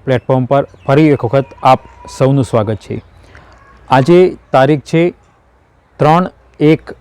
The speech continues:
બે હજાર ચોવીસ. ત્યારે ઊંઝા માર્કેટ યાર્ડમાં આજરોજ જીરાનો શું ભાવ રહ્યો,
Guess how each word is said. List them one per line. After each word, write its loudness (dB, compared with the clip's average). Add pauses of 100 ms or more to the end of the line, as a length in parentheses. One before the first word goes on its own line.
(140)
બે 2
હજાર 4 (280)
ચોવીસ. -2 (1080)
ત્યારે 2
ઊંઝા 0
માર્કેટ 0
યાર્ડમાં -2 (180)
આજરોજ 0 (680)
જીરાનો 0 (180)
શું 2
ભાવ 4
રહ્યો, 4